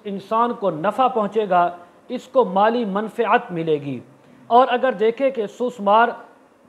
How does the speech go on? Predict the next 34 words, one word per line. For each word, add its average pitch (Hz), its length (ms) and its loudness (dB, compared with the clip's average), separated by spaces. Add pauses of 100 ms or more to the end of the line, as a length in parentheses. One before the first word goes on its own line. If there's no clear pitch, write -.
(420)
यानी 214 300 -4
गोह 254 300 4
इसके 247 320 -4
घर 196 260 0
में 262 160 -2
आई 202 220 -2
है, 160 340 -2 (320)
इसके 247 300 -8
कमरे 247 320 2
में 247 140 -2
आई 196 260 0
है 175 320 -2 (300)
और 226 80 -2
उस 254 280 -4
गोह 262 220 4
ने 240 140 -2
उस 220 240 -10
घर 220 180 2
के 233 140 -4
अंदर 226 220 -4
आकर 208 380 0
आवाज़ 196 520 2
दी 208 180 -6
है, 170 220 0 (440)
तो 247 60 -4
इस 240 180 -10
बात 247 300 4
की 262 120 -8
ताबीर 202 420 0
है 185 180 4 (360)
कि 196 80 -12
इसके 240 360 -6
घर 196 260 0
में 208 200 -4